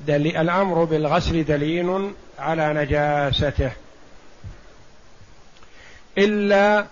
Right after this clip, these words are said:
دم السمك، لأن السمك طاهر في حال الحياة وفي حال الموت وإن لم يذكى، يعني هو في، على جميع الأحوال طاهر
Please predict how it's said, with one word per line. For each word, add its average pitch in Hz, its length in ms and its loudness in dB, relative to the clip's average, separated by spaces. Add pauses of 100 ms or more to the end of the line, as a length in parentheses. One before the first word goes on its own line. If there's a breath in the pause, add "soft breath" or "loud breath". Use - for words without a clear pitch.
(280)
دم 175 140 2
السمك، 135 520 0 (1400)
لأن 160 360 -2
السمك 160 520 0 (920 soft breath)
طاهر 180 580 2 (400)
في 160 220 -2
حال 170 320 2
الحياة 151 720 0 (720 soft breath)
وفي 185 340 2
حال 170 400 0
الموت 156 680 0 (720 loud breath)
وإن 190 600 0
لم 214 340 0
يذكى، 151 640 0 (220)
يعني 156 360 0
هو 165 280 2
في، 156 280 2
على 151 340 -2 (160)
جميع 175 360 0
الأحوال 165 1000 4 (500 loud breath)
طاهر 143 380 2